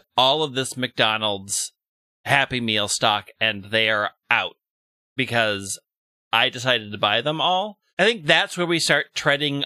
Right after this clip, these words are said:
on the, okay, what are you going for and why are you buying so many? 'Cause if it's for collection, you, <laughs> like,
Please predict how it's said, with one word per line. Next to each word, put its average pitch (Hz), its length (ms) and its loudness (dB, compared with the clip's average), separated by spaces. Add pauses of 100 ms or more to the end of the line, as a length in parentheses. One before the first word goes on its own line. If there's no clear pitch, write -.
on 123 540 2
the, 113 580 0 (440)
okay, 156 380 0 (320)
what 147 300 2
are 226 60 -2
you 185 260 0
going 143 440 0
for 202 340 0
and 139 260 0
why 135 240 4
are 156 60 0
you 143 200 -4
buying 117 380 0
so 120 140 -6
many? 80 260 -6
'Cause 135 380 -4 (320)
if 151 160 2
it's 170 140 -2
for 147 120 -8
collection, 233 440 -2
you, 156 180 -8 (760)
<laughs> - 920 -12
like, 185 260 2